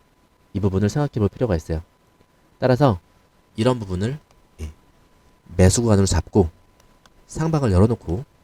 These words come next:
상승할 때 적절하게 매도하는 전략을 가져보도록 할게요. 어, 지금 종토방을 좀 보면요. 어, 질문들이 있는데,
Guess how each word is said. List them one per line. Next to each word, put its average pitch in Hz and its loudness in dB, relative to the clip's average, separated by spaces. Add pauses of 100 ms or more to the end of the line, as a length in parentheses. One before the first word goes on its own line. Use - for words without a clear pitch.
(160)
상승할 147 -4
때 80 -6 (640)
적절하게 98 2 (140)
매도하는 87 2
전략을 92 -2 (500)
가져보도록 90 -6
할게요. 82 -4 (540)
어, 101 2
지금 123 -2
종토방을 160 2
좀 156 -2
보면요. 120 -2
어, 90 -2
질문들이 123 2
있는데, 92 -2